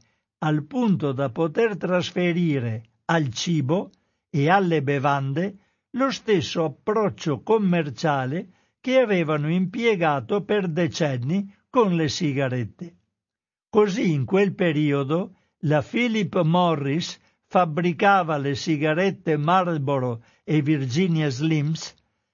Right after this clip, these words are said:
ma anche i maccheroni Kraft e le bevande in polvere Kool-Aid, mentre la R J Reynolds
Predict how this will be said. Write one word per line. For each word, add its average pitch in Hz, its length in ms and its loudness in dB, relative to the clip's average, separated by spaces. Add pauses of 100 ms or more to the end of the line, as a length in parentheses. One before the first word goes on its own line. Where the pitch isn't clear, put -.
(100)
ma 226 280 2
anche 180 320 0
i 156 160 2
maccheroni 180 840 2
Kraft 190 720 -2 (320)
e 262 200 0
le 175 160 2
bevande 185 600 2
in 226 180 -2
polvere 143 800 0
Kool-Aid, 151 1160 0 (760)
mentre 175 760 0
la 165 400 0
R 214 380 0
J 175 460 0
Reynolds 165 840 -2